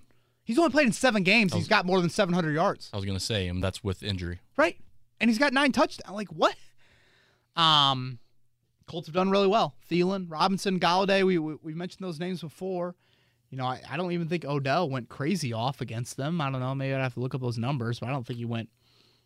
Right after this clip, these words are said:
Speaker 1: But this is the trickle-down effect of the Kenny Moore injury situation, how that plays out.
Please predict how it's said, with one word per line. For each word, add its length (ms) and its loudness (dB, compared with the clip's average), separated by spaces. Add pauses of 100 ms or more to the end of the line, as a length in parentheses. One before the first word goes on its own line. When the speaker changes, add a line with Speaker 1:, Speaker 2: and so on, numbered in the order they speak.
(120)
Speaker 1:
But 140 0
this 220 4
is 120 0
the 80 -4
trickle-down 480 -2
effect 340 -10
of 200 -16 (1160)
the 100 -18
Kenny 280 0
Moore 220 6
injury 240 4
situation, 640 -10 (400)
how 180 -20
that 240 2
plays 380 0
out. 320 0